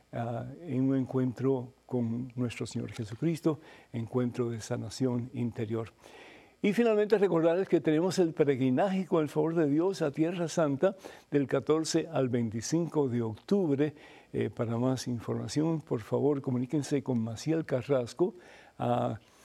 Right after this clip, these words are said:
a, a Canterbury Pilgrimages, y el celular de Maciel, su número telefónico es el tres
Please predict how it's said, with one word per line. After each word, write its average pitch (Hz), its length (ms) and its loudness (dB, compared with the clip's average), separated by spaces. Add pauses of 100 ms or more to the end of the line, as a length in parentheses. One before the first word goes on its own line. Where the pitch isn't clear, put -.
(340)
a, 120 380 -4 (840)
a 135 120 -8
Canterbury 139 540 2
Pilgrimages, 190 840 0 (600)
y 135 400 0
el 135 220 2
celular 151 560 2
de 131 240 0
Maciel, 139 460 0
su - 120 -10
número 127 220 0
telefónico 127 640 -2
es 127 320 -4 (400)
el 120 320 -2 (340)
tres 165 500 0